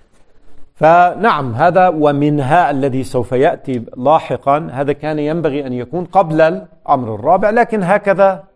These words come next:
أنزلت الكفاية من اللوح المحفوظ. <laughs> نعم. إذن صار واضح العبارة: "لا شبهة في أن وجوب المقدمة بناءً على الملازمة يتبع في الإطلاق والاشتراط وجوب ذي المقدمة كما أشرنا إليه،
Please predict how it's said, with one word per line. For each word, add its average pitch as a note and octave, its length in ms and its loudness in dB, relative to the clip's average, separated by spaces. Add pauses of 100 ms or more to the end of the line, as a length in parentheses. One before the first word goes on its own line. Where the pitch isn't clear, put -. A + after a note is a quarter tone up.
(300)
أنزلت D3 480 2
الكفاية D3 520 2
من C#3 160 0
اللوح C3+ 380 0
المحفوظ. B2 560 -8 (400)
<laughs> - 420 -16
نعم. - 220 -4 (1600)
إذن F#3+ 240 4
صار F3+ 280 2
واضح F#3+ 380 2
العبارة: C3 500 2
"لا E3+ 160 4
شبهة D3 540 0
في C3+ 280 -4
أن D#3+ 180 0
وجوب B2 560 0
المقدمة A2+ 760 -4
بناءً A#2+ 520 -4
على A2 240 -2
الملازمة A2+ 680 0
يتبع A2 520 -2
في - 160 -10
الإطلاق B2 640 0
والاشتراط A2 840 -4
وجوب G#2+ 440 -4
ذي A2+ 140 0
المقدمة B2+ 720 -2
كما B2 360 -4
أشرنا A#2 420 -4
إليه، B2 520 -4